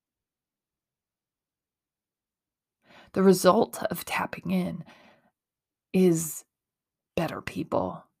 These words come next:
People who can come in and love you right,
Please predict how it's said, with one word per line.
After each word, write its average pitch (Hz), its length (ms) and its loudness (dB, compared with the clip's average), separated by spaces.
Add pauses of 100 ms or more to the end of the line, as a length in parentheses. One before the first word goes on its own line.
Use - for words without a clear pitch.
(1700)
People 170 360 0
who 165 180 -2
can 165 240 -8
come 151 320 -10
in 151 360 -10 (100)
and 151 360 -12 (800)
love 180 380 -2
you 196 140 2
right, 185 400 -4